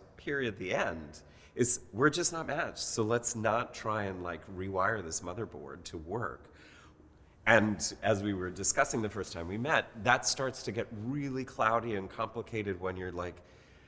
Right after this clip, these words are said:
"Oh, but this person has something that could really sort of move my enterprise forward," whether they're an investor or somebody of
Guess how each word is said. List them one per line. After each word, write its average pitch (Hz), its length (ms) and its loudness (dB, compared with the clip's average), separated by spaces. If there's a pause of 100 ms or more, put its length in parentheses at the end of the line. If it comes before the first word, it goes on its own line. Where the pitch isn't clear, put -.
(160)
"Oh, 117 100 6
but 113 140 6
this 110 140 4
person 107 320 0
has 98 200 -4
something 98 320 -2
that 92 120 -4
could 92 120 -10
really 95 280 -2
sort 87 220 0
of 85 80 -8
move 92 340 -2
my 87 160 -2
enterprise 87 720 -8
forward," 123 640 4
whether 87 240 0
they're 80 200 -10
an 76 100 -12
investor 101 800 2
or 87 260 -4
somebody 90 480 -2
of 87 220 -8